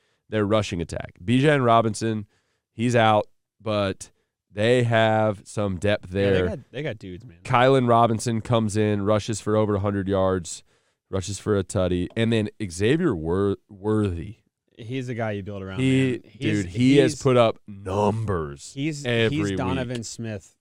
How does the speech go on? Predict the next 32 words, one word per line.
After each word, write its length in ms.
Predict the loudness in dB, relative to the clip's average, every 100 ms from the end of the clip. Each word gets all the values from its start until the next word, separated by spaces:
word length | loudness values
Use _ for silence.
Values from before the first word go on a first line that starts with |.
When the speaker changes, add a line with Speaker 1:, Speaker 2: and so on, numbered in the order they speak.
| _
Speaker 2:
for 120 | -16
Sark, 380 | -12 -12 -12 _ _ _
which 260 | -10 -8
you 80 | -8
gotta 280 | -4 -4 -4
love. 280 | -6 -10 -14 _ _
That, 140 | -18 -14
so 220 | -10 -8
if 140 | -8 -8
they 160 | -8
come 240 | -8 -10 -8
in 80 | -8
and 140 | -10
they 80 | -10
have 220 | -10 -10
a 20 | -8
little 220 | -8 -10
slot 320 | -10 -8 -8 -10
guy, 320 | -12 -12 -16 _ _ _ _ _ _ _ _ _ -10
they 140 | -8
have 240 | -4 -4 -4
Xa-, 400 | -6 -6 -6 -8 -12 -8
Xavier 300 | -8 -6 -6
Worthy 260 | -6 -6
that 140 | -8 -10
can 140 | -10
bust 200 | -10 -10
the 60 | -12
top 280 | -12 -12
off. 220 | -12 -16 _ _ _ _ _ _
Just, 360 | -6 -6 -6 -12 _
just 380 | -10 -8 -10